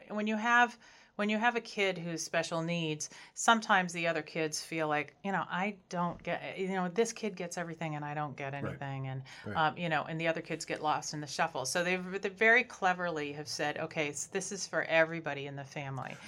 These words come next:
Speaker 2: And it's also, it, it's a little like you see on, uh, on T V. It's sort of time constrained. So you go in, you know, you meet with the family, and then you essentially do the project over, uh, you know, a weekend,
Speaker 1: Yeah.
Speaker 2: effectively.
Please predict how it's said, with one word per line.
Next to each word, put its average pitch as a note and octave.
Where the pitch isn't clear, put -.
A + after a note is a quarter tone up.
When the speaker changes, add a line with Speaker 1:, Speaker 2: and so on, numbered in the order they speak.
Speaker 2:
And F3+
it's C#3
also, E3
it, D3
it's C3+
a C#3
little E3
like C3
you A#2
see B2+
on, A2+
uh, A2+
on A2
T B2
V. A2+
It's G2
sort B2+
of A2
time D3
constrained. D#3
So A#2+
you B2
go C3+
in, C3+
you A#2+
know, A2+
you A2
meet C#3+
with E3+
the C#3
family, C#3
and B2
then A#2+
you A2+
essentially A2+
do C3+
the B2+
project B2+
over, A2
uh, A2+
you B2+
know, G2
a A#2
weekend, G#2+
Speaker 1:
Yeah. D#3
Speaker 2:
effectively. A#2